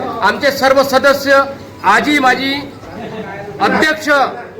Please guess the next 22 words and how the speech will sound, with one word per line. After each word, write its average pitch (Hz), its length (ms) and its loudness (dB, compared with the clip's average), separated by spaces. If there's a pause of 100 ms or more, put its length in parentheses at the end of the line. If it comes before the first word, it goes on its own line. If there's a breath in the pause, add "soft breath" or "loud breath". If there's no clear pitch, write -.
(120)
आणि 220 320 -2
सक्रिय 262 420 -2
सदस्य 262 420 0
यांनी 262 200 0
जे 262 220 2
काय 269 280 2
पाठपुरावा 262 480 -2
केला, 247 400 2 (160)
त्या 226 100 0
पाठपुराव्याच्या 262 680 0
आधारे 269 600 2 (380)
आमची 247 540 -2 (220)
बिल्डिंगसाठी, 233 800 0 (880)
अ, 190 140 6
एक 247 240 2
पाच 226 440 0
मजली 262 320 0
इमारत 262 360 4 (1000)
या 233 100 2
खामगाव 247 480 4
शहराच्या 262 460 2
मध्ये 247 320 4